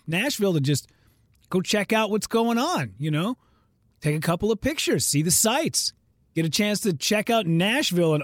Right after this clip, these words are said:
all of its glory, which is fine. Everything outside of Nashville is kinda tough, but inside, that's where you gotta be. But, uh, oh no, lo and behold, man, they were driving him up to Nashville so that he could go hang out with Dan Auerbach,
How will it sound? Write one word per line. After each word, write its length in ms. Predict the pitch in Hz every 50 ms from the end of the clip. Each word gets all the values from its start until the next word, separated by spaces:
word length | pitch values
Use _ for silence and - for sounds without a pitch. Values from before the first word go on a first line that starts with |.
| - -
all 260 | 160 165 202 208 220
of 80 | 214
its 140 | 226 208 -
glory, 520 | - - 247 285 320 349 330 190 120 104 - _ _ _ _ _ _ _ _ _
which 180 | - 175 151 175
is 120 | 151 -
fine. 380 | - 285 311 294 214 175 165 165
Everything 340 | 175 180 196 185 165 156 - -
outside 440 | 151 175 208 208 - 240 226 233 226
of 80 | 214
Nashville 460 | 220 220 220 220 208 - 214 220 220
is 100 | 214 208
kinda 220 | - 226 214 208 196
tough, 300 | - 220 214 208 202 - -
but 200 | 156 135 117 - - _ _ _ _ _ _ _ _ _ _ _ _
inside, 800 | 220 240 254 254 240 190 - - 147 120 104 95 90 87 98 - _ _ _ _ _ _ _
that's 300 | - 156 165 160 139 -
where 100 | 139 127
you 60 | 120 110
gotta 280 | 107 107 104 95 92
be. 240 | 90 98 85 80 - _ _ _ _ _ - _ _ _ _ _ _ _ _ -
But, 280 | 139 156 151 143 135 170
uh, 300 | 160 151 143 139 139 139 131 - _ _ _ _ _ _ _ _ _ _ 240
oh 60 | 262
no, 180 | 311 370 349
lo 180 | 202 185 220 262
and 100 | 262 254
behold, 360 | 247 196 190 302 339 320 220
man, 260 | 160 156 151 175 202
they 80 | 202 190
were 100 | 185 175
driving 380 | 160 139 170 180 214 226 233 220
him 80 | 214
up 100 | 233 208
to 100 | - 175
Nashville 540 | 165 165 175 214 269 254 - 147 143 135 139
so 140 | - - 170
that 120 | 160 147
he 100 | 160 180
could 100 | 196 175
go 160 | 165 170 165
hang 240 | 139 147 175 175 175
out 140 | 175 175 160
with 140 | 160 143 123
Dan 240 | 156 170 175 170 165
Auerbach, 600 | 165 208 233 196 143 131 127 123 147 175 -